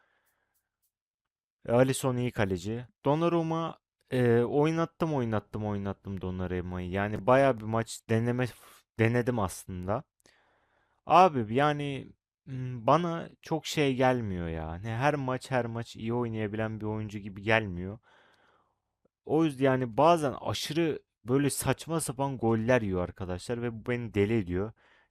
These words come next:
Diğer kaleciler de yiyor ama Donnarumma da iyi kaleciler arasına hadi koyarım yine ya.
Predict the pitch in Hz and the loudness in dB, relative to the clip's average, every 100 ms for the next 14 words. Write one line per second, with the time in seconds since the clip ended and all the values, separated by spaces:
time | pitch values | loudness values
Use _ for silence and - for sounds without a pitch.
0 | - 147 147 160 131 139 147 127 110 113 | 2 2 4 0 -2 0 0 0 -2 -2
1 | 139 135 135 135 135 180 196 190 175 165 | -2 -2 -8 -4 0 2 2 0 -2 0
2 | 180 170 190 175 170 147 147 147 131 104 | -2 0 -2 0 0 0 -2 -2 -2 -4
3 | - 135 123 120 131 127 104 87 80 78 | -4 -6 -4 -4 2 4 2 -2 -8 -10
4 | 80 95 | -12 -12